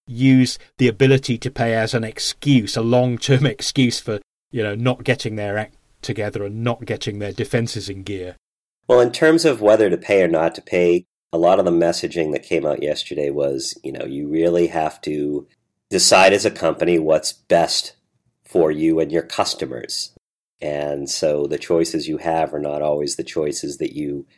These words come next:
Speaker 2: would prefer to have. There was a lot of discussion on how not to get into the situation in the first place.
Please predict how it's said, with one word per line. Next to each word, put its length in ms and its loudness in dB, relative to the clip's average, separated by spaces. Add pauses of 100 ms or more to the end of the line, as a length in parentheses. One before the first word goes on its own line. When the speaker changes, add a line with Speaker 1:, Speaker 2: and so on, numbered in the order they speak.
(140)
Speaker 2:
would 240 -6
prefer 400 2
to 80 0
have. 400 -10 (600)
There 120 4
was 200 4
a 40 0
lot 240 4
of 80 -2
discussion 540 -2
on 120 -4
how 240 -2
not 320 -4
to 100 -10
get 360 -6
into 760 -6 (320)
the 80 -4
situation 640 -2
in 80 -4
the 80 -4
first 400 0
place. 560 -6